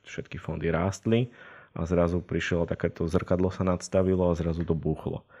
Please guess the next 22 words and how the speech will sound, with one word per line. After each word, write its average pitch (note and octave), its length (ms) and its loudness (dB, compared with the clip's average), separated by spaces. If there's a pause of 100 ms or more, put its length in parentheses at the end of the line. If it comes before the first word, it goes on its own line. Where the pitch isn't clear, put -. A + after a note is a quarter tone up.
(420)
Ja F#2+ 100 -2
si - 140 -6
to F#2 80 0
pamätám, F2+ 420 4
ja E2+ 80 0
som E2+ 160 -4
vtedy E2+ 220 0
začínal E2 640 2
v - 260 -14
bankovníctve F2 880 2
a E2 160 2 (320)
akože - 240 -10
to - 100 -6
bola D#2+ 300 -2
úvodzovka D#2 400 -6
taká D#2+ 180 -6
šialená D#2+ 460 2
doba, E2+ 400 2 (400)
čo - 100 -14
sa E2 140 -8
vtedy F2 240 -2
dialo. G2 400 6